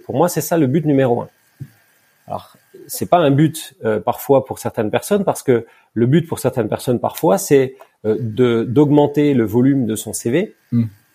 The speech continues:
Speaker 1: pour pouvoir accéder à des emplois,
Speaker 2: Mm.
Speaker 1: euh, pour pouvoir accéder à des thèses. On sait par exemple clairement qu'un étudiant de master qui publie ses résultats de travail de master dans une revue, euh, indexée
Speaker 2: Oui.
Speaker 1: augmente ses chances d'être compétitif sur un programme de doctorat.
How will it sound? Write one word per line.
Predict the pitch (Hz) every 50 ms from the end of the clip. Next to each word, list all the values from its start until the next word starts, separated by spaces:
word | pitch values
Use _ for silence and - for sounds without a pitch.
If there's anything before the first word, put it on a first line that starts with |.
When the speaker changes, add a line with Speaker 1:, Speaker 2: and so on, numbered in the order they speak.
| _
Speaker 1:
pour | - 156 151 139
pouvoir | - - 151 139 143 143 127
accéder | 127 127 - - 135 123 131 135 135
à | 123
des | 110 113 110 104
emplois, | 110 - - - 139 151 202 - - _ _ _ _ _
Speaker 2:
Mm. | 123 123 -
Speaker 1:
euh, | 101 104 107 104
pour | - - 160 151
pouvoir | - 156 147 151 143
accéder | 139 131 - - 131 127 135
à | 123
des | 107 113 107
thèses. | - - 170 190 180 - - - - _
On | 117
sait | - - 160
par | 156 143 135
exemple | 135 117 147 156 151 151 -
clairement | - 131 123 147 156 147
qu'un | 147 - 120
étudiant | 127 117 131 139 143 165 156
de | 127 113
master | 117 127 147 139 - - 156 147 135 131 - _ _ _ _ _ _ _ _ _ _ _
qui | - 131 127
publie | - - 196 196 175 202 190
ses | 180 - 156
résultats | 135 139 135 147 143 131 - 156 147
de | 139 123 107
travail | - - - 139 143 151 147
de | 123 113
master | 113 120 135 135 - - - 151 143 123
dans | 110 120 120
une | 107 127 131
revue, | 113 135 127 120 135 139 139 135 123
euh, | 110 107 104 107
indexée | 110 107 110 117 - - - 170 190 202 196 - _ _ _ _
Speaker 2:
Oui. | - 110 110 - _
Speaker 1:
augmente | 160 160 147 165 175 180 175
ses | - 156 139
chances | - - 160 175 196 185 -
d'être | 139 131 135
compétitif | - 135 - 139 131 - 131 - - 190 185 185
sur | - 147 123
un | 123 113
programme | - 135 127 131 160 160 143
de | 127
doctorat. | 113 127 127 - - 131 107 110 104 -